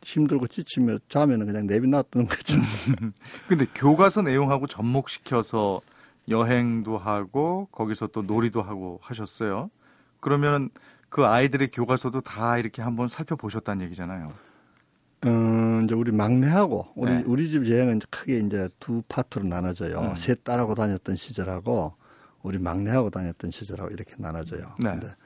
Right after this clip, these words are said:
Speaker 1: 셋 딸하고 다녔던 때는 뭐 그때는 자료 같은 것도 별로 없었던 때고 했고 그다음에 이제 좀 그때는 주묵구구죠.
Speaker 2: 네.
Speaker 1: 주묵구구식으로 이제 했고 우리 막내하고 갈 때는 이제 교과서 같은 거 한번 쭉 한번 보면서 야,
Speaker 2: 음.
Speaker 1: 어디로 가면 좋을까?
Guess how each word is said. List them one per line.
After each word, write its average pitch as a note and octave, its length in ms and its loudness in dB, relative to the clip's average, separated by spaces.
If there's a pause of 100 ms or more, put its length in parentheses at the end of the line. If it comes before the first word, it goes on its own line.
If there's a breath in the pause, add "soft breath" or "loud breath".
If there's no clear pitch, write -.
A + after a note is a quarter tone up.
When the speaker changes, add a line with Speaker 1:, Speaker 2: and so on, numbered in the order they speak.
(460 loud breath)
Speaker 1:
셋 - 400 -4
딸하고 C#3+ 380 2
다녔던 A#2+ 480 0
때는 A2+ 920 -2
뭐 G2+ 300 -4
그때는 G#2+ 320 -6
자료 F#2 280 -6
같은 G#2+ 260 -6
것도 G2 200 -10
별로 G2 280 -10
없었던 - 500 -12
때고 F2+ 360 -10 (160)
했고 B2 580 -10
그다음에 A2 340 -6
이제 F#2+ 140 -10
좀 G#2 240 -8
그때는 B2 360 -4
주묵구구죠. C#3 800 0 (180)
Speaker 2:
네. G2 140 -2
Speaker 1:
주묵구구식으로 G2+ 720 -6
이제 A#2 160 -14
했고 - 520 -14
우리 A#2 160 -6
막내하고 B2+ 480 2
갈 B2+ 120 -2
때는 G#2+ 360 -4
이제 G2+ 200 -4 (840 loud breath)
교과서 A#2+ 320 -6
같은 G#2+ 220 -10
거 G#2 60 -8
한번 G2 180 -4
쭉 G2 360 -4
한번 F#2+ 300 -2
보면서 G2 500 -2
야, - 120 -8
Speaker 2:
음. G#2 100 -4
Speaker 1:
어디로 C#3+ 260 2
가면 B2+ 300 0
좋을까? F#2 840 -6